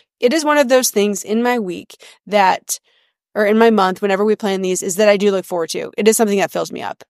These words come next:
Just like you said, this is that part of my day that fills me up. These conversations we have with all of these amazing guests, with you, planning these e-, episodes is super fun. So I think that's what I, I'm kinda surprised, um, myself that I'm a podcast host.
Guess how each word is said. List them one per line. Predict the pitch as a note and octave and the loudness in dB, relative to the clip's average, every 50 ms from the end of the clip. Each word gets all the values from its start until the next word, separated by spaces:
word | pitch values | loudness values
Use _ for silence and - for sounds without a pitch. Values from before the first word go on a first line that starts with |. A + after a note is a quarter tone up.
| _ _ G3 | _ _ -8
Just | G3 G3 G3 | -6 -4 -4
like | G3 F3+ - | -4 -2 -2
you | G3+ F3+ | -2 0
said, | - G3+ F#3 F#3 E3+ D#3 | 2 2 2 2 0 -4
this | F#3 G3+ - - | -6 -6 -2 0
is | G#3 G3+ G#3 G3 - - - - - _ _ _ _ - | 0 0 0 -2 -4 -10 -16 -20 -20 _ _ _ _ 0
that | G3 G3+ G#3 A3 | 0 0 0 0
part | - - G3+ G3+ G3 | 0 0 0 0 0
of | F#3 | -2
my | F#3 G3 F#3+ F#3 | -2 -4 -4 -2
day | - F#3 F3 F3 F3 | -2 -2 -2 -2 -2
that | - - - - | -4 -4 -6 -4
fills | - F#3+ F3+ E3+ E3+ | -4 -4 -4 -2 -4
me | F3+ F3 | -6 -6
up. | - - | -6 -6
These | F#3+ F#3+ - | -6 -6 -4
conversations | - G3 G3 F#3 - F#3+ F3+ F3 F3 F3 - | -4 -4 -4 -4 -4 -4 -4 -4 -6 -8 -12
we | F3 | -8
have | F3+ F3 E3 - | -4 -4 -4 -4
with | F3+ F3 - | -6 -8 -4
all | - F#3 F#3 | -2 0 0
of | F#3 E3 | 0 0
these | F3+ F3 F3 | -4 -6 -6
amazing | E3+ E3 E3 - E3 F#3+ | -6 -6 -6 -6 -2 2
guests, | G#3 A3+ A3+ A3 - - - - _ - | 2 2 2 2 -4 -10 -14 -16 _ -14
with | F3 F3+ - - | -14 -14 -12 -6
you, | A3 A3 B3+ C4 C4 C4 C4+ _ _ _ _ _ _ _ | -2 -2 0 0 -2 -4 -8 _ _ _ _ _ _ _
planning | - G3 F#3+ G#3 B3 B3+ C4+ | -6 -2 0 0 0 0 0
these | C#4 C#4 - | -2 0 0
e-, | C#4 C4+ - - | 0 0 2 0
episodes | C4+ - - C#4 - - C#4+ C#4+ C#4 B3+ - - - _ _ _ _ _ _ _ _ _ _ _ _ _ | -4 -4 -4 -6 0 2 2 2 2 0 -6 -12 -18 _ _ _ _ _ _ _ _ _ _ _ _ _
is | - G#3+ - | -6 -6 -4
super | - A#3+ A3+ A3+ A3 | -4 -4 -4 -4 -4
fun. | - - A3 A3 A3+ | 0 0 0 0 0
So | - A3+ G#3 G3+ F#3+ - - - - - - - | 2 2 2 0 0 -2 -12 -20 -20 -20 -2 0
I | C#4 E4 | 0 2
think | - G#4 G4+ | 2 0 0
that's | - D#4 C#4 - B3 | 0 -2 -2 0 0
what | A#3+ A3+ | 2 2
I, | A3 G3+ - _ | 2 2 0 _
I'm | A#3 G#3+ - | -6 -6 -4
kinda | B3 C#4 C#4 D4+ | -4 -4 -4 -4
surprised, | - - G3+ - - A#3 F#3+ G3 G#3 A#3 C4+ - - - _ - - - _ _ - - | -4 -4 -6 -4 -2 0 0 2 0 0 -2 -6 -10 -14 _ -20 -20 -20 _ _ -4 0
um, | A3 A3+ A3+ A3 G#3+ - | 2 2 2 2 0 -4
myself | G3 G3+ G#3+ A3 A3+ G#3+ - - G3 G3 A3+ C#4 - - - - _ _ | -4 0 2 2 2 2 0 0 2 2 2 0 -2 -8 -16 -20 _ _
that | C#4 G3 G#3 G#3 G3+ F#3 - - _ _ _ - | -8 -4 -2 0 0 -2 -4 -8 _ _ _ -6
I'm | F#3+ F#3+ G3 G3+ | -4 -2 -2 -2
a | F#3+ | -4
podcast | - A3 F#3+ F#3+ - - A#3+ C4+ - - | -2 -2 -2 -2 0 -2 -2 -2 0 0
host. | E4 E4+ F#4 - - - - - | 0 0 0 -2 -8 -18 -20 -20